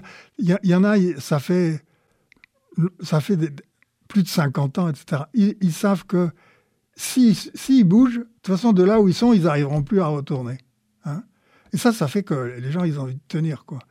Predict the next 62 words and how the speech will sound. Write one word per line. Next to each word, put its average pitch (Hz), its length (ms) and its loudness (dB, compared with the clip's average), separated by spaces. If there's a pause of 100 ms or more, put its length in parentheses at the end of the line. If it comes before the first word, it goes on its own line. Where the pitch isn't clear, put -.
(160)
Parce - 120 -18
qu'ils 220 120 2
savent 208 280 -2
qu'il 147 120 -6
n'y 131 60 -10
a - 20 -20
pas 151 120 -6
de 143 60 -8
retour. 143 420 -4
Si 160 160 -6
tu 196 120 -2
bouges, 190 220 0
il 175 40 -2
n'y 160 40 -2
a - 20 -10
pas 135 140 -10
de 127 60 -12
retour. 117 480 -16 (400)
Hein ? 139 100 -14 (440)
Il - 40 -2
y - 20 0
a 156 40 2
des 180 120 2
gens 247 140 2
qui 214 160 0
restent 190 320 0
à 139 80 -2
l'heure 120 160 -6
actuelle 170 340 -2
dans 135 140 -2
le 127 80 -4
Gaza 139 360 -2
Nord. 127 540 -6 (560)
Gaza 156 300 0
Nord, 202 180 0
c'est - 160 -6
l'enfer 147 380 -6
le 135 140 -10
plus, 135 440 -12
de 120 140 -10
Gaza, 147 400 -4
c'est 147 140 -10
l'enfer 120 280 -12
le 139 100 -10
plus, 127 420 -16
hein. 170 80 -14 (760)
On 156 100 0
n'a 160 120 2
pas 170 160 0
le 170 60 0
droit, 143 280 -4 (100)
ils 160 140 0
ont 170 80 2
pas 151 120 -2
le 135 60 -4
droit 113 180 -8
d'être 107 220 -12
là. - 120 -20 (280)
Donc 190 160 2
c'est 143 160 0
comme, 170 360 0 (920)
on, 151 140 -2